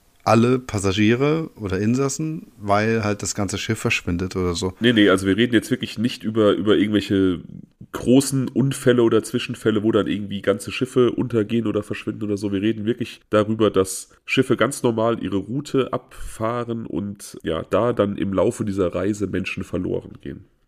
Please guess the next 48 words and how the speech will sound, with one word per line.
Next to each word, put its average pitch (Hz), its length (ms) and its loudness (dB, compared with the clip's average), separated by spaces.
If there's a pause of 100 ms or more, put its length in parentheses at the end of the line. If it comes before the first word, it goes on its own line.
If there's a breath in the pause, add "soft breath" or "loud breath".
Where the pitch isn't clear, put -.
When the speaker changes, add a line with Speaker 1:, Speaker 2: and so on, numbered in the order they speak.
(140)
Speaker 1:
Also 110 240 0
über 107 240 4
Bord 104 300 2
gehen 92 200 -2
oder 95 280 -2
wirklich, - 340 -2
wenn 101 100 0
sie 101 120 0
irgendwo 101 140 4
im - 80 4
Speaker 2:
Verloren 139 200 8
Speaker 1:
Hafen 98 260 2
Speaker 2:
gehen. 95 140 0
Speaker 1:
Halt 98 180 2
Speaker 2:
Man 113 120 -2
Speaker 1:
machen. 98 80 -4
Speaker 2:
weiß 120 220 -2
es - 140 -14
nicht. 92 140 -10
Speaker 1:
Insgesamt 101 520 0 (120)
Speaker 2:
Also, 92 140 -6
ja. - 40 -8 (280)
Speaker 1:
Okay, 87 420 -2
krass. - 380 -8 (480 loud breath)
Hätte 90 180 -2
ich - 80 -4
jetzt, 101 240 0
hab 123 180 0
ich - 120 -6
bisher 123 240 4
noch 110 80 0
nie 117 140 0
drüber 107 240 -4
nachgedacht. 101 520 -4
Ich - 240 -10 (200)
hätte 98 280 0
jetzt - 280 0
vermutet, 110 640 -2
dass 107 140 -2
die 113 100 -2
Zahl 107 500 -2
verschwindend 110 640 -4
gering 98 300 0
ist. 95 240 -2
Also 92 260 -4
vielleicht 95 400 -6 (220)
eine 85 160 -4
Handvoll, 95 520 2